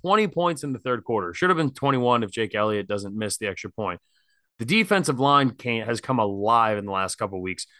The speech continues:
Sixteen total sacks, eleven takeaways already, this defense. They had, uh, I believe, sixteen sacks by week twelve last year, and they had eleven takeaways by, I think, week eight.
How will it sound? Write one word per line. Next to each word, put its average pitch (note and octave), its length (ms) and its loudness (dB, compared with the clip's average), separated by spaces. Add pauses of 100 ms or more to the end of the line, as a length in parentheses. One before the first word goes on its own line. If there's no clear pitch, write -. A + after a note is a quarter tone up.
(220)
Sixteen - 560 0
total C#3 260 2
sacks, A2 460 -2
eleven C#3 640 0
takeaways B2 580 -4
already, F#2 440 -4
this F#2 180 -8
defense. F2+ 440 -10 (720)
They D#3+ 120 4
had, F3+ 360 2
uh, B2+ 240 6
I C3 60 2
believe, C3 260 0
sixteen F3 500 -2
sacks D#3 340 0
by B2+ 140 2
week A#2 460 -2 (240)
twelve D#3 540 2
last E3 400 0
year, F3 320 -2 (420)
and C3+ 100 -4
they C#3+ 60 2
had C#3 100 2
eleven C#3 400 0
takeaways D3 520 -2
by, A2 200 0
I G#2 40 -2
think, A2 220 -10
week B2 320 -4
eight. B2+ 320 -2